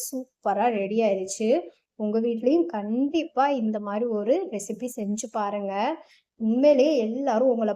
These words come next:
பாராட்டுவாங்க. ஏன்னா அந்த லெவலுக்கு வந்து அந்த நாட்டுக்கோழி வந்து சூப்-, சூப்பரா இருக்கும். நம்ம சேர்த்துருக்கிற அந்த மசாலாவே குழம்ப சூப்பரா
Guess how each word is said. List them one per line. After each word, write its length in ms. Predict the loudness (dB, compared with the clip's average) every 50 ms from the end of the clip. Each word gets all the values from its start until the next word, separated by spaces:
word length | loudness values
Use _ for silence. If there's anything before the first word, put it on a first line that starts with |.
| -2
பாராட்டுவாங்க. 680 | -2 0 2 2 0 0 -2 -2 -2 -2 -2 -2 -2 -2 -2 -2 -2
ஏன்னா 160 | -2 -4 -4 -4
அந்த 280 | -4 -4 -4 -4 -2 -2 0
லெவலுக்கு 400 | 0 0 0 0 -2 -2 -2 -4
வந்து 300 | -6 -4 -4 -4 -4 -2 -2
அந்த 200 | -2 -2 -2 -4
நாட்டுக்கோழி 680 | -4 -4 -4 -4 -4 -4 -6 -8 -4 -2 0 0 0 0
வந்து 280 | 0 -2 -2 -2 -4 -4
சூப்-, 320 | -6 -8 -12 -12 -12 -12 -12 _ _
சூப்பரா 380 | _ _ -6 -2 -2 0 0 0
இருக்கும். 460 | -2 -4 -6 -8 -8 -6 -2 0 0 0 -2 -4 -12 -20 -20 -20 _ _
நம்ம 240 | -4 -2 0 0 0 0 0 0 2
சேர்த்துருக்கிற 520 | 4 4 4 4 2 0 0 0 0 0 -2
அந்த 180 | -2 -2 -2 -4
மசாலாவே 720 | -4 -6 -6 -4 -4 -4 -2 0 0 0 0 0 2 2 2 2 0 -2
குழம்ப 380 | -2 0 0 0 0 0 0 0 0 -2 -2 -6 -10 -16
சூப்பரா 520 | -14 -10 -8 -8 -8 -6 -4 -2 -2 -2